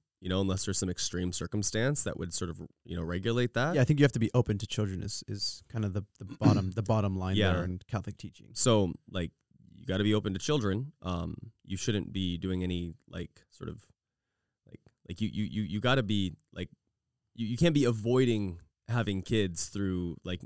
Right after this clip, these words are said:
Speaker 1: knowledge of the women's cycles unless there's some extreme reason as to why that would be the case. So, like, with all that in mind, it's like, well, the women should be having more children, you know, on a regularly,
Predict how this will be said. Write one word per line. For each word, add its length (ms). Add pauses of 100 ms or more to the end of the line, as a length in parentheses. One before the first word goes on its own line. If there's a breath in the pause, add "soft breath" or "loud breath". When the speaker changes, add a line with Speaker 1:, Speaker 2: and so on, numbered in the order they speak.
Speaker 1:
knowledge 440
of 80
the 80
women's 340
cycles 560
unless 1000
there's 300
some 200
extreme 440
reason 520
as 160
to 100
why 460
that 140
would 100
be 60
the 100
case. 540
So, 380 (380)
like, 200 (520)
with 160
all 120
that 180
in 60
mind, 400
it's 300 (360)
like, 240
well, 180
the 80
women 240
should 200
be 160 (120)
having 260
more 180
children, 540 (200)
you 140
know, 140 (280)
on 120
a 60 (200)
regularly, 640